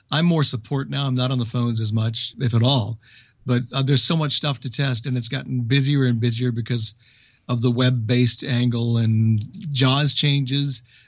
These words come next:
the app changes, what they wanna do with the app changes, which sometimes breaks things that we've done with jaws, so we have to go back and fix it. And, uh, it's a great case for job security, I'll guarantee you that.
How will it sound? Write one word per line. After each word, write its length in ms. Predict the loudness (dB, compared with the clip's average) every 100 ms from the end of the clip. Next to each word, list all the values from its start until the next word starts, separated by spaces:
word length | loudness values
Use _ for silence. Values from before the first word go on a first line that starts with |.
| -2
the 180 | 2 2
app 220 | 0 -2
changes, 480 | -2 0 0 -2 -4
what 160 | -4
they 80 | -2
wanna 220 | 0 0
do 180 | 0 0
with 100 | 2
the 140 | 0
app 160 | 0 -2
changes, 480 | 0 0 2 0 -2
which 160 | -2
sometimes 420 | 0 0 2 0 0
breaks 540 | 0 0 2 -2 -2 -12 -20 -20 -4
things 280 | 2 4 2
that 120 | 0
we've 160 | 0
done 180 | 2 2
with 100 | 2
jaws, 380 | 0 0 0 0
so 80 | 0
we 120 | 2
have 120 | 0
to 80 | -2
go 100 | -4
back 280 | -2 -2 -2
and 100 | -2
fix 260 | -2 -2
it. 80 | -4 -6 _ _ -20 -20 -2
And, 320 | 4 6 4 2
uh, 340 | 2 2 0 -4 -14 -20 -20 -20 -20 _
it's 220 | -4 0 2
a 80 |
great 480 | 2 2 4 4 0
case 300 | -2 0 0
for 100 | -2
job 300 | -4 -4 -4
security, 400 | -8 -6 -6 -4
I'll 80 | -6
guarantee 440 | -4 -2 -2 -2 -2
you 100 | 0
that. 260 | -4 -6